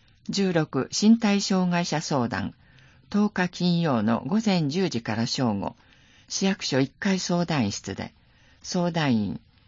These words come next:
身体障害者相談員。問い合わせ先、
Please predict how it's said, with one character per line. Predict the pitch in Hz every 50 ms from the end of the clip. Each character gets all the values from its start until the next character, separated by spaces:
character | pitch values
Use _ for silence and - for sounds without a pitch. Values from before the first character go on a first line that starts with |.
| _ _
身 | - - - 202 214 220
体 | - 208 196 190
障 | 185 - - 185 180 180 175
害 | 170 170
者 | 170 - 156 156
相 | - - 165 160 151 139
談 | 135 131 127 107 95
員。 | 98 95 85 - - - _ _ _ _ _ _ _ _ _ _ _ _ _ _ _ - _ _ _ _ _ _ _ _ _ _
問 | - 190 196 196
い | 196
合 | 180
わ | 170 180
せ | 175 - 143
先、 | - 139 135 131 - 127 117 -